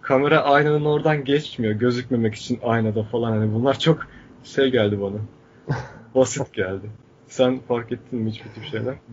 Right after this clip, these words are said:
Speaker 2: Ben filmi bayağı önce izledim ya. O
Speaker 1: Hı hı.
Speaker 2: yüzden şu an tam onu hatırlayamadım. Ama olabilir, sen hatırlaman güzel.
Speaker 1: Hı hı.
Speaker 2: Hı hı. Başka?
Speaker 1: Son iki tane şey kaldı.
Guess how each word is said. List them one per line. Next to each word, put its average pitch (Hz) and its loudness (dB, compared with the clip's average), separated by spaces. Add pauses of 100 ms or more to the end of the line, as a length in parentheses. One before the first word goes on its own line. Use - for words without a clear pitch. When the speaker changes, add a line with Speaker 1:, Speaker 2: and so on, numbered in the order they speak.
Speaker 2:
Ben 151 6 (260)
filmi 135 6 (440)
bayağı 135 8
önce 131 6
izledim 139 4
ya. 98 2 (220)
O - -2
Speaker 1:
Hı 127 6
hı. 131 8
Speaker 2:
yüzden 131 4
şu 139 -2
an 135 2
tam 139 0
onu 135 6
hatırlayamadım. 123 0
Ama 160 8
olabilir, 170 6
sen 143 2 (760)
hatırlaman 131 4 (680)
güzel. 120 0
Speaker 1:
Hı 123 -6
hı. 131 -4 (440)
Speaker 2:
Hı 117 -12
hı. 135 -8 (1200)
Başka? 131 2 (920)
Speaker 1:
Son - 4
iki 147 -2
tane 120 4
şey 110 -2
kaldı. 113 0